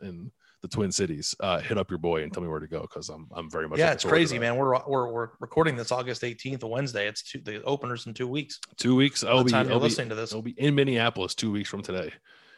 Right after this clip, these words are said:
Speaker 1: getting ready
Speaker 2: It's
Speaker 1: to cover that
Speaker 2: exciting.
Speaker 1: game. It's, it is
Speaker 2: Exciting
Speaker 1: exciting. It's
Speaker 2: stuff.
Speaker 1: crazy. Yeah,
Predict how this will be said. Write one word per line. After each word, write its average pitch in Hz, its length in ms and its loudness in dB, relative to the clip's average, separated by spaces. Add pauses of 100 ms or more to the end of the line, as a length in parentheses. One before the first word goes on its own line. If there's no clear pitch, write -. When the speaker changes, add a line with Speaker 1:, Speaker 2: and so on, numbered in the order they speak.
Speaker 1:
getting 98 140 0
ready 95 140 2
Speaker 2:
It's - 120 -4
Speaker 1:
to - 60 -6
cover 123 100 4
that - 60 2
Speaker 2:
exciting. 87 260 -6
Speaker 1:
game. - 220 -16
It's, 104 100 -4
it 123 140 4
is 135 100 8
Speaker 2:
Exciting 110 300 2
Speaker 1:
exciting. - 0 - (160)
It's 127 80 -4
Speaker 2:
stuff. - 40 -6
Speaker 1:
crazy. 92 320 -2
Yeah, 90 300 0